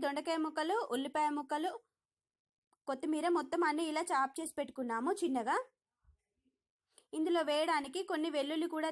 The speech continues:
తీసుకున్నాము. ఈ వెల్లుల్లిని మనం పొట్టు తీసి పెట్టుకున్నాను, కచ్చా పచ్చాగా దంచుకోవాలి వీటిని. అలాగే కరివేపాకు రెమ్మలు కూడా తీసుకున్నాము. పులుసులో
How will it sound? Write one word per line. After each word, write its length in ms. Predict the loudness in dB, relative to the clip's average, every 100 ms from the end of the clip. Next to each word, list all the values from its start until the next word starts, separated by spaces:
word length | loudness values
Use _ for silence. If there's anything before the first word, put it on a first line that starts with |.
| -4
తీసుకున్నాము. 560 | -6 -6 -6 -2 0 0 -4 _ _ _ -10
ఈ 20 | -2
వెల్లుల్లిని 380 | 0 2 2 2
మనం 180 | 2 2 2 2 0
పొట్టు 180 | -4 -4
తీసి 160 | -6 -4 -4
పెట్టుకున్నాను, 520 | -4 -4 -2 0 -2 -2 -8 -10 -6
కచ్చా 240 | -2 0 0
పచ్చాగా 320 | 0 0 2 2
దంచుకోవాలి 580 | 0 -2 0 2 2 0
వీటిని. 300 | -4 -2 -2 -4 -10 _ _ _ -2
అలాగే 260 | 0 0 0 0
కరివేపాకు 460 | 0 0 0 0 0
రెమ్మలు 240 | -2 -4 -4
కూడా 120 | -4 -4
తీసుకున్నాము. 560 | -6 -6 -4 -2 0 0 -2 _ _ _ _ _ _ _ _ _
పులుసులో 300 | 0 2 2